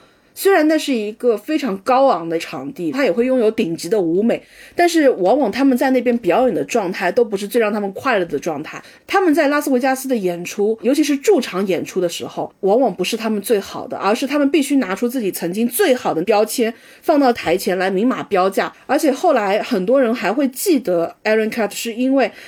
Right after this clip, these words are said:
他在社交网络上面公开@JustinBieber，然后说“你应该感谢我，因为没有我就没有你”。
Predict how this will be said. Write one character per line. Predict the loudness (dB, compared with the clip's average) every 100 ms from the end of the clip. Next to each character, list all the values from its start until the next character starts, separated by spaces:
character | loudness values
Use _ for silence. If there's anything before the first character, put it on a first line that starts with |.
| -6
他 | -2
在 | 0 0 -2 -2
社 | -2 0
交 | 2
网 | 2 0
络 | 0 0
上 | 0 -2
面 | -2 -4 -2
公 | 0 0
开 | 0 -2 -2
@JustinBieber， | -4 -4 -6 -4 -4 -2 -4 -4 -6 _ _ _
然 | 0
后 | 2
说 | 2 2
“你 | 2
应 | 2
该 | 2 2
感 | -2 -6
谢 | -4 2 4
我， | 2 -2 -6 -12 _
因 | 2
为 | 4
没 | 6 6
有 | 6
我 | 4 4 2
就 | 0
没 | 2
有 | 2 4
你”。 | 4 2 -4 -12